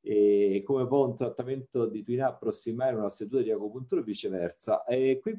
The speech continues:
mi, mi devo giocare una battuta che fa sempre Francesca Cassini,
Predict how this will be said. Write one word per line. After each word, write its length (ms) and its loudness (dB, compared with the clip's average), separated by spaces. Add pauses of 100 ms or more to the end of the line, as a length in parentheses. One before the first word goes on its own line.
mi, 220 -2
mi 120 -2
devo 280 2
giocare 360 0
una 200 0
battuta 680 -4
che 140 -6
fa 120 -8
sempre 380 -6
Francesca 720 -4
Cassini, 640 -6